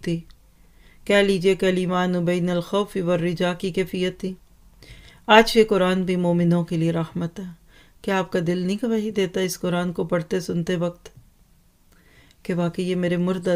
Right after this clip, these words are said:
दिल के अंदर एक रूह ला रहा है? आप अभी आगे आज चलते जाइए, आप खुद गवाह बनेंगे। एक खातून जो मुस्लिम हुई तो उनके कुछ जुमले ऐसे थे कि मेरा दिल करता है कि मैं शहर की सबसे ऊंची इमारत पे खड़ी हो जाऊं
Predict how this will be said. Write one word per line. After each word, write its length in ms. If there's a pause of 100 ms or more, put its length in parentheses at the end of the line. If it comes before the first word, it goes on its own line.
(120)
दिल 160
के 140
अंदर 260
एक 180
रूह 200
ला 180
रहा 120
है? 160 (1200)
आप 220
अभी 240
आगे 260
आज 140
चलते 360
जाइए, 420
आप 240
खुद 260
गवाह 340
बनेंगे। 580 (380)
एक 180
खातून 420
जो 120
मुस्लिम 420
हुई 320
तो 180
उनके 320
कुछ 280 (240)
जुमले 360
ऐसे 260
थे 180 (440)
कि 100
मेरा 220
दिल 180
करता 320
है 60
कि 100
मैं 160
शहर 480
की 120
सबसे 480
ऊंची 280
इमारत 460
पे 60
खड़ी 280
हो 160
जाऊं 280